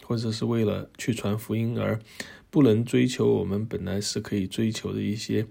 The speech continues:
啊，世人所看到的正常的事情，或是我们的家人不理解，甚至对我们产生很大的怀疑和责备。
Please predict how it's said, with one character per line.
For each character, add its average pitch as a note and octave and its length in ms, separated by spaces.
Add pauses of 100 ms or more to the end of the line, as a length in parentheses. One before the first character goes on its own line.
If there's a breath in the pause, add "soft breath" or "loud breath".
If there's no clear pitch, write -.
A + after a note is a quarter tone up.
(420 loud breath)
啊， G2 340 (220)
世 - 340
人 A2 180
所 F#2 240
看 A2+ 360
到 A2 140
的 G2 160 (100)
正 A#2+ 260
常 G2 260
的 G2+ 140
事 A2 240
情， - 300 (520 loud breath)
或 G#3 200
是 F#3+ 300 (680)
我 C3 120
们 A#2+ 80
的 C3 120
家 C#3+ 320
人 A#2 300
不 B2 180
理 A2 180
解， A2+ 240
甚 G#2+ 240
至 G2+ 140
对 G#2+ 200
我 G2+ 80
们 G2 280 (280 soft breath)
产 F#2+ 240
生 A2 240
很 F#2+ 220
大 G#2+ 220
的 G2 120
怀 G2+ 300
疑 G#2+ 320
和 G2 220
责 G#2 260
备。 A#2 280